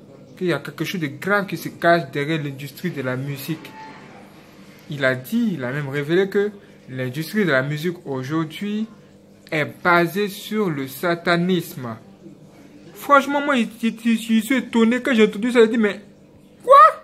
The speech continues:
Comment ça ? Comment ça ? Je ne comprends pas. Et plus loin,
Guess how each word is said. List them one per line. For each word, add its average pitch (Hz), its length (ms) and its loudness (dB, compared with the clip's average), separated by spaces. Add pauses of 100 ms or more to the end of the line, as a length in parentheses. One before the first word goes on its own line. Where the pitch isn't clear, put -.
(500)
Comment 359 260 2
ça ? 196 340 -2
Comment 294 200 -4
ça ? 214 160 -4
Je 170 80 -6
ne 175 80 -6
comprends 165 260 -6
pas. 151 340 -2 (1160)
Et 214 120 6
plus 294 260 -2
loin, 247 240 2